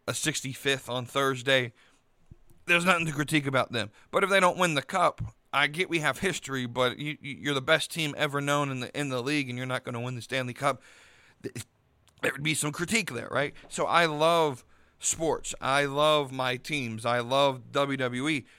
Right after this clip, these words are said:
Because I love it so much, I want it to be up to my standard, and so I critique it. Right? But I get on the, the I W C, especially with, like, Triple H's booking. God forbid Triple H puts on a poor performance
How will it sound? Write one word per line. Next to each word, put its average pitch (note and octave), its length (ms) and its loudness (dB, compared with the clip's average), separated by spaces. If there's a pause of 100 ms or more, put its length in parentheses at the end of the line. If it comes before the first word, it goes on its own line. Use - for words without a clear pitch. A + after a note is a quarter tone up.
(160)
Because F3+ 460 -2
I D3 160 6
love E3 280 2
it C#3+ 100 -6
so C3+ 200 -6
much, B2+ 240 -4
I B2+ 120 0
want C#3+ 280 0
it C#3+ 100 -10
to C#3 100 -16
be C3+ 180 -2
up - 120 -8
to A#2+ 60 -12
my A2 200 -4
standard, D#3 600 0
and B2 140 -8
so A#2+ 220 -2
I A2+ 100 -2
critique - 460 -6
it. - 100 -18 (420)
Right? B2+ 80 -4
But C3+ 80 -2
I D#3+ 100 4
get G3+ 120 4
on G3 140 2
the, D3 180 -4
the C#3+ 180 -2
I D#3+ 200 4
W C#3+ 260 0
C, C3 140 -10
especially F#3+ 440 -4
with, E3+ 120 -4
like, C3+ 100 0
Triple D3 380 -4
H's D3 260 0
booking. D#3+ 420 -4 (520)
God F#3 360 4
forbid B2 760 -4 (880)
Triple D#3 340 0
H D3+ 260 0 (200)
puts C#3 200 -2
on C#3+ 140 0
a A#2 80 0 (220)
poor D3 540 2 (180)
performance - 680 -8